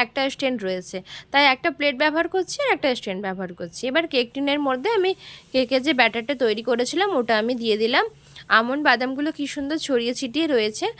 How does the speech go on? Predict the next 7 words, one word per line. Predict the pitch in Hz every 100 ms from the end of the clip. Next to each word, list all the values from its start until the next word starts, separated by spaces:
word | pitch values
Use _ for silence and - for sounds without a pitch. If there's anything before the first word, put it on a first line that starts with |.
| - - -
যখন | 226 302 349 -
খাবো, | 240 208 294 415 - -
যখন | 233 339 320
দাঁতে | 190 190 269
লাগবে | 214 202 302 220
এত | 226 247
সুন্দর | 311 320